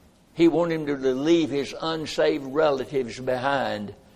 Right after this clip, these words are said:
but he took them with him. You know, Acts chapter seven, one through five. Keep the Genesis there, please. Keep the Genesis there. Just let me read it for you. Acts chapter seven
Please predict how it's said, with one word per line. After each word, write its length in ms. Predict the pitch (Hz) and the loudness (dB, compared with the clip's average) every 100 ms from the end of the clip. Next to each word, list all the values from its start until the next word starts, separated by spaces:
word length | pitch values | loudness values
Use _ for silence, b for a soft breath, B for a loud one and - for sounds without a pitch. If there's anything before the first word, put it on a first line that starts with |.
| b b | b b
but 180 | - 147 | 4 4
he 120 | 127 | 4
took 320 | - 185 170 117 | 0 -2 -2 0
them 360 | 147 139 131 | 2 2 0
with 340 | 143 160 - - - | 0 0 -2 -8 -2
him. 500 | - - 117 120 110 - b b b b b b b _ | 4 4 2 -2 -6 -12 b b b b b b b _
You 120 | 156 | 4
know, 220 | 160 151 | 6 6
Acts 420 | - 156 - - - | 8 4 4 -2 0
chapter 440 | - 170 - 127 | 6 6 6 -2
seven, 500 | - 156 151 135 131 | 2 4 4 2 0
one 220 | 139 143 | 0 -2
through 220 | 139 147 | -2 -2
five. 420 | 127 151 135 117 - | 4 6 6 4 4
Keep 240 | - - | 6 6
the 120 | 143 | 2
Genesis 640 | 123 135 127 123 - 120 | -2 0 0 -4 -6 -8
there, 240 | - 110 98 | 0 0 0
please. 600 | - 165 143 110 101 - - | -2 -2 0 -2 -6 -14 -2
Keep 260 | 170 170 | 0 2
the 80 | - | -2
Genesis 600 | 147 147 135 123 - 120 | -2 -2 0 -2 -4 -4
there. 300 | - 120 104 B B B B | 0 0 0 B B B B
Just 240 | 139 147 | 0 2
let 180 | 143 139 | 4 2
me 100 | 147 | 2
read 320 | 143 147 143 | -2 0 0
it 120 | 131 - | -2 -2
for 240 | 127 120 | -2 0
you. 140 | 113 | 0
Acts 480 | - 131 160 - - | 0 -2 -4 -6 -6
chapter 340 | - 165 - 131 | 0 2 0 -6
seven 500 | - 180 151 127 | 0 2 2 2